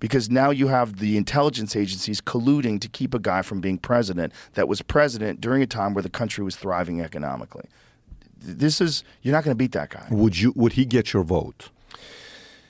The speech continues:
Speaker 1: He'd get my vote before, <coughs> excuse me, he'd get my vote before Biden. I said that before. I don't think that, I, I never thought that Biden was gonna make it.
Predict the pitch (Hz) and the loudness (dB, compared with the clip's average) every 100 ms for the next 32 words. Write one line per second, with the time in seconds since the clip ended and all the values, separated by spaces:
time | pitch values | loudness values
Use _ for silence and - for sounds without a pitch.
0 | _ _ _ 151 151 220 285 294 220 - | _ _ _ -2 2 4 6 4 4 2
1 | 208 - - 202 - - 165 117 110 127 | 2 2 4 2 0 -2 -2 -2 -2 0
2 | 151 170 160 170 127 131 107 107 190 73 | 2 2 2 2 0 0 2 -2 -2 -6
3 | - - 165 180 147 - 196 - - _ | -8 -2 0 0 -2 -4 -4 -4 -8 _
4 | _ _ _ _ _ - 131 131 160 - | _ _ _ _ _ -8 -6 -2 -4 -4
5 | - 151 143 - 127 117 - _ - - | -4 -2 -2 0 2 2 0 _ -20 -20
6 | - - 123 131 135 127 143 175 156 110 | -14 -2 0 2 2 2 2 2 0 0
7 | 78 90 82 92 87 82 - 82 80 101 | 0 -2 -4 -4 -4 -6 -8 -8 -6 -8
8 | 78 - | -8 -10